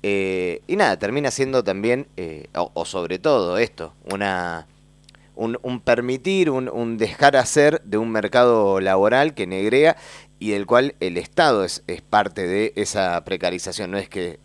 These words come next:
eh, venimos de un Estado, venimos viendo salarios estatales que realmente son dignos.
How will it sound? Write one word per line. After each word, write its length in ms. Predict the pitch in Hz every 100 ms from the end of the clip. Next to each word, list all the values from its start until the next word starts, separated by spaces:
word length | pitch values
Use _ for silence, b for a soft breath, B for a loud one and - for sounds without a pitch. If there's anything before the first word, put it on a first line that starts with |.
| -
eh, 380 | 85 80 67 -
venimos 400 | 82 90 95 90
de 60 | 95
un 60 |
Estado, 500 | 85 - 90 92 87 -
venimos 320 | 90 101 98
viendo 300 | 104 98 92
salarios 480 | 80 90 98 101 -
estatales 500 | 98 95 98 104 95
que 240 | 104 101 - b b -
realmente 580 | 101 104 104 104 98
son 300 | 95 104 101
dignos. 500 | 120 131 123 131 147